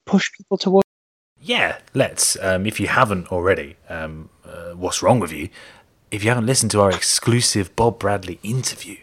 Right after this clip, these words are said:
Speaker 2: then go and do it now. Um, Scott Nichols, uh, the journalist, uh, he appro-, he approached you, Lawrence. I mean, we told the whole story on,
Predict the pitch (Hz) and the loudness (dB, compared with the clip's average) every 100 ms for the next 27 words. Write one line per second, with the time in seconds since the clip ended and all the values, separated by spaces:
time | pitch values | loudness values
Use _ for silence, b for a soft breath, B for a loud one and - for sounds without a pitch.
0 | _ b b b - 90 87 98 98 85 | _ b b b -8 -8 -2 0 0 0
1 | 90 82 87 85 82 85 B B B B | -4 -2 -4 -2 -4 -8 B B B B
2 | - 87 85 - - - 107 107 107 95 | -8 -6 -2 -2 4 2 2 -4 -2 -2
3 | 92 - - _ - 85 82 80 78 - | -2 -6 -8 _ -12 -6 -4 -4 -8 -14
4 | - - 98 95 90 90 - - - b | -12 -2 2 2 0 -2 -2 -4 -10 b
5 | b 82 82 78 - _ - - - 165 | b -8 -6 -8 -12 _ -12 -8 -4 0
6 | 131 - 135 - 90 82 101 104 117 135 | 0 2 2 4 0 2 2 2 6 6
7 | 98 107 98 - 101 92 87 90 92 85 | 6 6 6 4 2 2 2 2 2 0